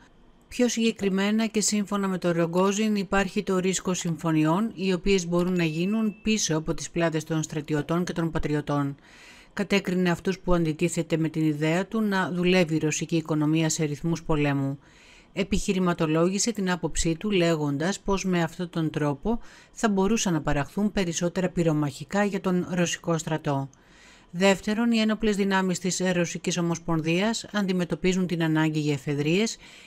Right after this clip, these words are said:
οι οποίες με την πάροδο του χρόνου θα μπορούσαν να αντικαταστήσουν τους στρατιώτες που βρίσκονται τώρα στη ζώνη του πολέμου. Ο Ρογκόζιν προτείνει τη χρήση μη πυρηνικών στρατηγικών πυραυλικών όπλων εναντίον του Κιέβου.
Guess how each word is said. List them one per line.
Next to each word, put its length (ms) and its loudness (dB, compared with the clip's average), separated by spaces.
οι 140 2
οποίες 320 2
με 120 2
την 240 -2
πάροδο 380 0
του 120 -6
χρόνου 460 0
θα 120 -2
μπορούσαν 500 0
να 80 2
αντικαταστήσουν 800 -2
τους 140 -6
στρατιώτες 680 0
που 140 2
βρίσκονται 480 0
τώρα 300 0
στη 160 -4
ζώνη 280 0
του 100 -10
πολέμου. 560 -2
Ο 100 -2
Ρογκόζιν 500 2
προτείνει 440 0
τη 120 -6
χρήση 420 -2
μη 140 0
πυρηνικών 600 -2
στρατηγικών 600 -2
πυραυλικών 580 -2
όπλων 480 -2
εναντίον 640 0
του 140 -8
Κιέβου. 640 0